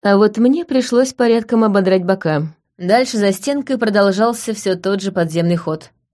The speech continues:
Попетляв еще немного, он вывел нас, как я и рассчитывала, на задворки замка. Выход из тоннеля был укрыт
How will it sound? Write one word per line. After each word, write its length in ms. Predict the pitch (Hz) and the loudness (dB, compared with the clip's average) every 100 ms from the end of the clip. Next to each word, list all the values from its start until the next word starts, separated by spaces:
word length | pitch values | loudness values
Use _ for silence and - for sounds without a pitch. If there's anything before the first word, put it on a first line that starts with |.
| _ | _
Попетляв 480 | - 180 185 190 208 | -10 -4 0 4 2
еще 320 | 196 180 240 | 2 -2 0
немного, 640 | 262 262 247 247 233 226 220 | 2 4 4 2 2 0 -2
он 220 | 190 175 | -2 0
вывел 380 | 165 214 247 254 | 2 0 2 0
нас, 340 | 240 240 233 - _ _ | 0 -2 -4 -14 _ _
как 240 | 349 330 | -8 -2
я 160 | 220 180 | 2 4
и 20 | |
рассчитывала, 720 | 165 170 - 254 262 233 208 | 4 0 -6 -6 -4 0 2
на 100 | 190 | 2
задворки 480 | 175 165 165 170 175 | 0 0 0 -2 -4
замка. 540 | 165 165 160 165 160 - _ _ _ - | -2 -2 -2 -6 -8 -10 _ _ _ -6
Выход 400 | 208 370 339 311 | 0 0 0 -6
из 100 | 262 | -4
тоннеля 460 | 269 262 311 285 | 0 0 2 0
был 260 | 226 254 254 | 0 0 0
укрыт 360 | 240 247 269 | 0 -2 -2